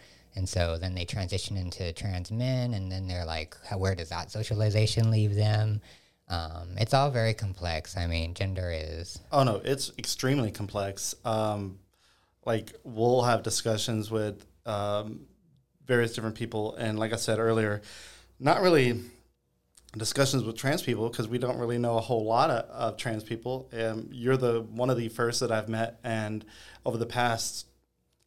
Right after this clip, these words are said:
Speaker 2: I would say five years, maybe even less, I've noticed more publicly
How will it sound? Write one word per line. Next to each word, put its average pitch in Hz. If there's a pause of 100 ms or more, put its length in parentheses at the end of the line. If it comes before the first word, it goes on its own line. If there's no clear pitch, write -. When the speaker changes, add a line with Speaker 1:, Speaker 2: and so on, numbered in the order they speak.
(140)
Speaker 2:
I 123
would 147
say 110
five 117
years, 110 (1160)
maybe 127
even 107
less, 104
I've 117
noticed 117 (480)
more 120 (1500)
publicly 127